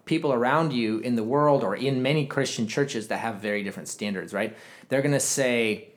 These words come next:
"Well, this is insane. How the heck are guys and girls supposed to relate then?" Right? And I think the answer to that is you're still assuming that guys and girls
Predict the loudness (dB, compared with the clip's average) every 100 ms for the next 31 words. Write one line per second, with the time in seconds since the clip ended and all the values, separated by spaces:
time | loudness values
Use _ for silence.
0 | _ -4 -2 0 -2 -2 -2 -2 0 2
1 | 2 2 0 -4 -10 -2 2 2 2 -2
2 | -2 -2 -2 0 0 -2 -6 -6 -4 -2
3 | -4 -4 -4 -6 -6 -8 -8 -4 -4 -6
4 | -8 -8 -10 -14 -20 _ _ -8 -4 -4
5 | -6 -14 -20 -20 -20 -20 -20 _ _ 0
6 | 0 0 0 0 0 -4 -10 -4 0 2
7 | 0 -2 -2 0 0 0 0 -2 0 -2
8 | -8 -10 -12 -6 -2 -2 2 4 4 2
9 | 2 4 4 2 0 0 -2 -2 2 2
10 | 2 2 0 0 2 2 2 -2